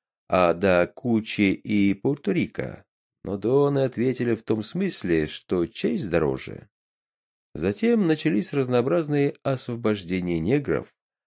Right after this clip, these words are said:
реконструкции побежденного юга, так что проект отложили,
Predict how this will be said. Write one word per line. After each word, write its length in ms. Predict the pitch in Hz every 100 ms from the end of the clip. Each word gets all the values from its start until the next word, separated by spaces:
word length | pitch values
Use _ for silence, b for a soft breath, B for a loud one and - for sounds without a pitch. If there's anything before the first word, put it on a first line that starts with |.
| _ -
реконструкции 960 | 67 - - - 147 156 - 139 131
побежденного 840 | 127 120 120 101 87 107 98 90 85
юга, 600 | 80 113 135 165 175 - _ _ _ -
так 260 | 147 165
что 280 | - - 135
проект 560 | - 113 143 196 - - -
отложили, 1040 | 139 131 120 117 85 80 57 50 50 -